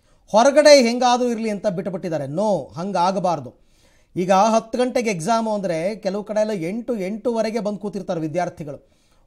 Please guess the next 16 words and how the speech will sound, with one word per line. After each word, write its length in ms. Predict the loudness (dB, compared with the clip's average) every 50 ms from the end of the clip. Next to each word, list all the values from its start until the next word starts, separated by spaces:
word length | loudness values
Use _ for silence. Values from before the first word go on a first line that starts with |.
| _
ಒಂದು 260 | -4 -2 0 0 -2
strict 380 | -2 -2 -4 -6 -8 -6 _ -4
instruction 540 | -4 -4 -4 -6 -8 -10 -8 -8 -8 -8 -8
ಕೊಡಿ. 180 | -8 -10 -10
ಎಕ್ಸಾಮ್ಗೆ 680 | -8 -8 -8 -8 -6 -8 -6 -2 0 0 0 0 -2 -4
ನೀವು 220 | -4 -4 -4 -4 -4
ಅಷ್ಟು 340 | -4 -6 -6 -8 _ -2 -2
ಬೇಗ 240 | 0 -2 -2 0 0
ಬರೋ 240 | 0 0 0 0 0
ಅವಶ್ಯಕತೆ 600 | 0 0 -2 -4 -6 -8 -10 -10 -6 -6 -6 -4
ಇಲ್ಲ. 480 | -4 -2 -2 -2 -2 -2 -4 -8 _ _ _ _ _ _ _ _ _ _ _ _ _ _ _ _ _ _ _ _ _ 0
ಎಕ್ಸಾಮ್ 480 | 0 0 0 0 2 2 2 2 2
ಶುರು 200 | -2 -4 -2 0
ಆಗೋದಕ್ಕೆ 340 | 0 0 0 -2 -4 -4 -4
ಅಂದರೆ 240 | -4 -2 -2 -2 -2
ಪಾಪ 260 | -2 -6 -4 -2 0